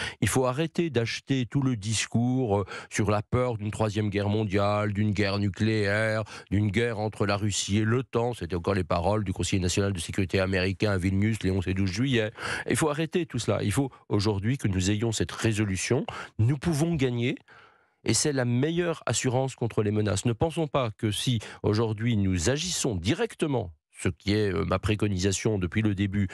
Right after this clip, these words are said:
contre l'Ukraine, nous soyons menacés. C'est au contraire, si nous n'agissons pas, que nous le serons.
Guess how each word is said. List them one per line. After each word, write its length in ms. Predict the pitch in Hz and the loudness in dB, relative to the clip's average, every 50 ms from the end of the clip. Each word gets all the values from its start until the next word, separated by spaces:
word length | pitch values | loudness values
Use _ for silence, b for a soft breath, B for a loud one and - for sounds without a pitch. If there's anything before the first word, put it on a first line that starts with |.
| B B B B | B B B B
contre 300 | B 95 98 - - 107 | B 0 0 2 0 0
l'Ukraine, 480 | 98 95 - - - 123 147 165 156 | 0 -2 -2 0 0 0 0 0 0
nous 80 | 120 113 | 0 0
soyons 320 | 98 - 107 107 113 110 | 0 0 0 0 2 2
menacés. 440 | 107 107 110 107 101 95 - 120 113 - B B B B B | 2 2 2 2 0 0 0 -2 -2 -4 B B B B B
C'est 100 | - 107 | 0 0
au 100 | 107 113 | 0 0
contraire, 480 | - 147 143 131 - 139 123 107 - | 0 0 -2 0 0 -2 -2 -2 -2
si 300 | - - - - - 175 | -4 -4 -2 0 0 0
nous 140 | 202 185 170 | 2 2 2
n'agissons 500 | 147 131 117 104 98 104 - - 95 90 | 2 0 0 0 -2 -6 -4 -2 -2 -2
pas, 200 | 78 - 101 110 - B B B B B B | 0 0 0 -2 -2 B B B B B B
que 80 | - 98 | -2 0
nous 100 | 95 95 | 2 2
le 100 | 92 90 | 2 0
serons. 360 | - - 92 85 82 82 | 0 0 -2 -2 -2 -4